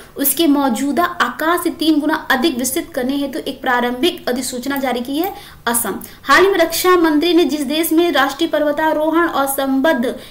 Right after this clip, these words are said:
खेल संस्थान द्वारा आयोजित भारत के पहले बहुआयामी साहसिक खेल अभियान को हरी झंडी दिखाई है?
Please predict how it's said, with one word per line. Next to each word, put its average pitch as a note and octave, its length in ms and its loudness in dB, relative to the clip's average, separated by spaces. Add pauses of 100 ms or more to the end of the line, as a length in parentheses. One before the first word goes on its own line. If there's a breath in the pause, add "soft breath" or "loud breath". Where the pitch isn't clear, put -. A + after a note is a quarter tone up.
(140)
खेल D#4+ 180 4
संस्थान F4 640 4
द्वारा F4 200 4
आयोजित B3 560 2
भारत B3 320 -4
के C#4+ 80 -2
पहले C#4+ 380 0
बहुआयामी C#4 920 2
साहसिक C4 600 -2
खेल C4 200 0
अभियान C4 420 -2
को C#4 140 0
हरी C4 240 -4
झंडी C4+ 260 -2
दिखाई C4+ 360 -4
है? G#4+ 80 -2